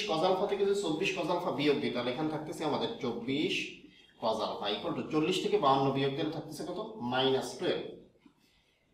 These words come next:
এবার যদি আমরা cos alpha রাখি তাহলে এই মাইনাস বারো ভাগ চব্বিশ, তাহলে আমরা যদি এখানে cos alpha রাখি তাহলে হচ্ছে কত? মাইনাস হাফ।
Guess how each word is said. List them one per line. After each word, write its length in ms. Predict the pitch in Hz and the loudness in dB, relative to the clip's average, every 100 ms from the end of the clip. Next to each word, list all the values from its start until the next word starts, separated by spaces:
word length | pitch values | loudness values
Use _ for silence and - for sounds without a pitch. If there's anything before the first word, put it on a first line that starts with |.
| - 123 | -8 -4
এবার 160 | 151 185 | -2 0
যদি 120 | 180 196 | 0 2
আমরা 140 | 196 - | 2 4
cos 160 | 151 185 | 4 4
alpha 180 | 185 185 185 | 4 2 0
রাখি 160 | 117 117 | 0 -2
তাহলে 220 | - 156 127 123 | -2 0 0 0
এই 80 | 131 117 | 2 2
মাইনাস 440 | 123 156 185 196 - 117 | 2 4 4 2 0 0
বারো 240 | - 120 117 110 | 2 4 2 0
ভাগ 280 | 120 131 104 - - - - _ | 4 6 6 2 -2 -10 -18 _
চব্বিশ, 400 | 151 113 - - - - - - - - _ _ | -2 -2 -4 -6 -6 -6 -12 -20 -20 -20 _ _
তাহলে 200 | 120 139 127 | -4 -2 0
আমরা 160 | 131 143 | -2 -2
যদি 120 | 151 156 | -4 -6
এখানে 160 | 160 156 - | -4 -4 -2
cos 140 | 127 143 | 0 2
alpha 200 | 147 156 | 2 0
রাখি 180 | 151 165 - | -2 -2 -4
তাহলে 200 | 135 120 117 | -2 -2 -4
হচ্ছে 180 | - 131 | -6 -6
কত? 120 | 135 170 120 | -4 -2 -2
মাইনাস 320 | 107 107 - - | -2 -2 -6 2
হাফ। 260 | 147 - | 6 6